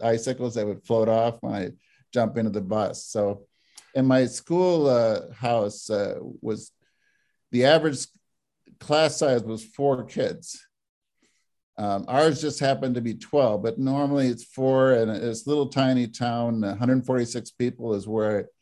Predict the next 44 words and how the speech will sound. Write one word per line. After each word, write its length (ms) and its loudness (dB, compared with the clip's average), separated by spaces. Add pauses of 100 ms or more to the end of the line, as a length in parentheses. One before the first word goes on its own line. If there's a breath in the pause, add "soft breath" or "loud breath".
(500)
uh, 200 -4
what 200 -4
the 100 -4
town 380 0
size 420 -2
was. 320 -4 (360)
So 140 0
I 80 6
go 200 4
to 80 2
school, 520 -2
come 160 -6
back, 320 -2 (120)
go 160 4
to 100 2
school. 200 -2
I 80 4
never 300 2
really 180 6
got 260 0
to 100 -6
a 40 -4
bigger 320 -2
school 360 0
until 280 0
I 120 4
was 200 -6
in 80 -6
seventh 480 -4
grade. 360 -2 (600)
That 300 4
was 140 -2
a 80 0
hundred 200 0
eighty 140 -2
kids. 340 -8
It's 180 -10
still, 200 4
I 100 4
was, 220 0
uh, 220 -2 (540)
uh, 40 -2 (240)
you 100 -8
know, 220 -6